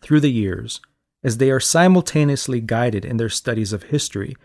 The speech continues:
to conclude that since history has no meaningful beginning, it does not have a meaningful continuation or culmination other than what the individual or political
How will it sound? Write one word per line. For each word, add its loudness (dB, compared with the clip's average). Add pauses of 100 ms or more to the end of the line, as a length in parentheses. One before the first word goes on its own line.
(440)
to 0
conclude 0
that 0
since -2
history -2 (240)
has 4
no 2
meaningful 2
beginning, 0 (540)
it 2
does 6
not 2
have 2
a 2
meaningful 2
continuation 0 (420)
or 4
culmination 4
other 2
than 0
what -2
the -6
individual -2 (320)
or 2
political 2